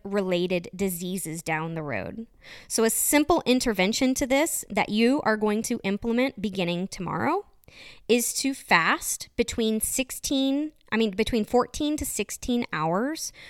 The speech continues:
starting with one day a week and building up to at least five days a week. So, of course, we're gonna dig more into,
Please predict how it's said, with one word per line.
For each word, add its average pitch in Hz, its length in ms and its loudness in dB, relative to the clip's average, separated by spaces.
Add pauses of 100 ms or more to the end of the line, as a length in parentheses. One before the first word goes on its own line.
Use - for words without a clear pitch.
(140)
starting 254 560 6
with 330 140 4
one 233 260 4
day 254 160 6
a 269 80 6
week 202 360 0
and 208 200 2 (140)
building 294 600 8
up 240 300 6
to - 240 0
at - 240 2
least 247 520 -2 (180)
five 202 420 2 (120)
days 165 460 -2
a 170 100 -4
week. - 500 -8 (320)
So, 226 180 4
of 214 140 2
course, 320 420 4
we're 233 120 0
gonna 220 200 2
dig 208 400 2
more 208 300 2
into, 233 880 2